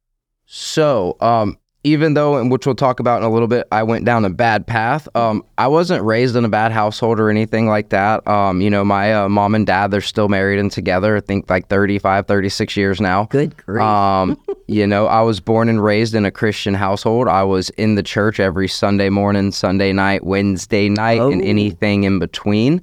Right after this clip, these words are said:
Speaker 2: Right.
Speaker 1: Um, I even went to private school for the first few years of my life. I didn't go to public school until fifth grade. Um,
Speaker 2: Mm-hmm.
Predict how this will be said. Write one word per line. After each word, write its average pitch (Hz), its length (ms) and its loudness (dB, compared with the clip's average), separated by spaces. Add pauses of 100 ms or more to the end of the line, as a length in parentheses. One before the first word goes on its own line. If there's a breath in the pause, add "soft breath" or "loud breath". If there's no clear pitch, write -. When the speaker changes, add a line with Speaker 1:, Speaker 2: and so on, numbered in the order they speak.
Speaker 2:
Right. 123 280 0 (140)
Speaker 1:
Um, 95 580 0 (960)
I 104 80 0
even 110 320 2
went 110 200 -2
to 104 80 -2
private 110 440 -2
school 117 260 -2
for 113 140 -2
the 107 80 -2
first 110 280 -2
few 110 180 -2
years 104 300 0
of 107 80 -2
my 104 180 0
life. 98 320 0
I 98 120 0
didn't 98 200 0
go 104 120 2
to 101 80 -2
public 98 380 -4
school 95 280 -2
until 92 260 -2
fifth 92 260 -6
grade. 85 380 -4
Um, 85 560 -2
Speaker 2:
Mm-hmm. 190 80 -10